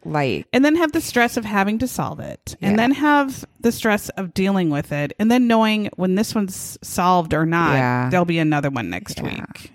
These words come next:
Speaker 2: And I just have to keep going.
Speaker 1: Come on, humans. Just
Speaker 2: Yeah.
Speaker 1: be better.
Speaker 2: Just stop being dicks all the time. My God.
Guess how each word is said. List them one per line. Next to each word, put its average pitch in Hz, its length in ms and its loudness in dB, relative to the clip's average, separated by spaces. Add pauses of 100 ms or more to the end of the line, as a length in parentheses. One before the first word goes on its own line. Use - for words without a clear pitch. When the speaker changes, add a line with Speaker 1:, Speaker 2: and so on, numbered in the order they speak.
Speaker 2:
And 180 180 0
I 165 60 0
just 160 180 -6
have 165 140 -2
to - 80 -14
keep - 260 -8
going. - 320 -6 (500)
Speaker 1:
Come - 160 0
on, 311 160 4
humans. 220 840 2
Just 240 160 -2
Speaker 2:
Yeah. 202 240 2
Speaker 1:
be - 0 -
better. 160 640 2
Speaker 2:
Just 349 200 -2
stop 262 340 -2
being 208 340 -2
dicks 220 360 0
all 170 140 0
the 165 120 -2
time. 147 520 -4
My 269 200 0 (100)
God. 202 480 -2